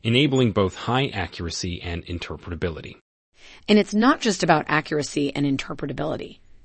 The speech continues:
Speaker 2: The article also discusses the trade-off between explanation quality and model performance.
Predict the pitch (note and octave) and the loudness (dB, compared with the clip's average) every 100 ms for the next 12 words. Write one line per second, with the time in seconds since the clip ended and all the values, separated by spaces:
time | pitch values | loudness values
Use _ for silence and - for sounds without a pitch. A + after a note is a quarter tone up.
0 | - - - - - A3+ - C#4 C#4+ D4 | -20 -20 -20 -20 -6 0 6 6 8 4
1 | - F#3 - F#3+ F3+ - D#3 D3+ C#3+ - | 6 4 4 0 2 0 0 -2 -4 -4
2 | - F3+ E3 D3+ - - D#3 - D#3+ - | 2 4 4 2 -4 -4 -4 -2 -4 -2
3 | - D3+ D3 D#3 C3+ C#3 C#3 C#3 C#3+ C#3+ | -2 0 -2 -4 -4 -2 0 -2 -2 -2
4 | C#3 C#3+ D#3+ - - - - - | -2 -4 -6 -8 -8 -10 -12 -18